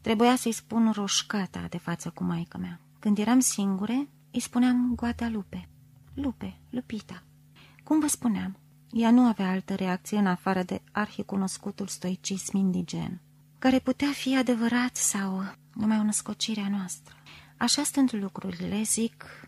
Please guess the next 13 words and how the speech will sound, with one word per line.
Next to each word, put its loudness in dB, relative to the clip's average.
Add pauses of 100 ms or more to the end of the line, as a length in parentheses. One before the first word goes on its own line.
(200)
a 2
noastră -2
și 0
mă 2
situez, -4 (180)
cum 0
vedeți, -4 (220)
pe 4
înaltul 6
piedestal -4
al -2
elitei -4
creole. -8